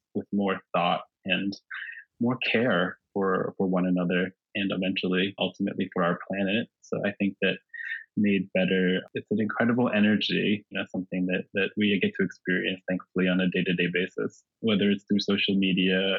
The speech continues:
in our amazing community, just kind of staying connected with one another. It's the task that we're all, that we're all engaged in together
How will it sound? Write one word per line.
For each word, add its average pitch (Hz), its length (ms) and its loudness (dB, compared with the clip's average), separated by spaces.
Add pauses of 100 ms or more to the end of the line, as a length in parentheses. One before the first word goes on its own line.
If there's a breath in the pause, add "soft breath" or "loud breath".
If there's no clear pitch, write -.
in 98 100 -4
our 95 120 -4
amazing 95 420 -2
community, 95 640 0 (520 loud breath)
just - 220 -2
kind 98 100 2
of 98 80 -2
staying 98 260 2
connected 92 440 0
with 90 140 -2
one 90 120 2
another. 90 520 0
It's - 260 -6
the 104 60 2
task - 460 0 (340)
that 98 120 -2
we're 98 180 0
all, 92 460 0
that 110 80 2
we're 101 160 0
all 95 160 0
engaged 92 400 0
in 95 140 -2
together 98 440 0